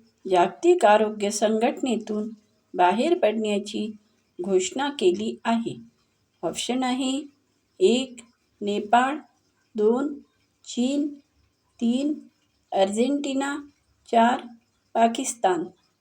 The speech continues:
तर उत्तर आहे ऑप्शन क्रमांक तीन, अर्जेंटिना.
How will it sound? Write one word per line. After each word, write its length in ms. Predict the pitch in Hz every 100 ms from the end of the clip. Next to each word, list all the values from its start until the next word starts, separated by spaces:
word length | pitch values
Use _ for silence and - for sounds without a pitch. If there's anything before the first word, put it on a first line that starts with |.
| _
तर 180 | 180 370
उत्तर 400 | 370 - - 320
आहे 420 | 320 285 277 269 302 _ _ _
ऑप्शन 440 | 185 196 - 330 349
क्रमांक 500 | 294 240 214 202 190
तीन, 480 | 185 208 208 226 233 - - _ -
अर्जेंटिना. 800 | 170 185 214 214 226 214 151